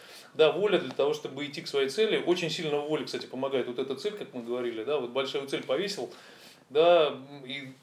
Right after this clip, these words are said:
ты понимаешь: «Да, я хочу именно так, я хочу жить именно вот так, я не хочу жить вот как сейчас». Да, и, и чтобы подпитывать энергией свою волю, вот эта цель, это очень важно. Но воля, для того, чтобы её закалить,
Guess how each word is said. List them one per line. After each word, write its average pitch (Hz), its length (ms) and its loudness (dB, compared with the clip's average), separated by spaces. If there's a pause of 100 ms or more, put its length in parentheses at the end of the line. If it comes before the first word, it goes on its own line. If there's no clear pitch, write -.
(220)
ты 170 80 -2
понимаешь: 147 360 0
«Да, 131 160 8
я 135 140 4
хочу 147 260 -2
именно 127 240 -4
так, 113 240 -4
я 123 60 -4
хочу 151 220 -6
жить 147 260 -6
именно 135 240 -4
вот 120 200 -4
так, 110 220 -4
я 123 60 -4
не 143 100 -8
хочу 147 220 -6
жить 147 180 -8
вот 117 120 -10
как - 180 -10
сейчас». - 460 -12 (400)
Да, 160 180 2
и, 127 120 -4
и 139 320 -10 (240)
чтобы - 240 -6
подпитывать 156 540 2
энергией 147 320 -2
свою 156 260 4
волю, 196 280 0
вот 135 120 -4
эта 135 140 -4
цель, 156 220 -2
это 135 120 -2
очень 127 200 -8
важно. 123 260 -2
Но 165 200 0 (960)
воля, 175 560 6
для 147 160 -2
того, 170 200 6
чтобы 170 260 -4
её 175 100 4
закалить, 165 720 4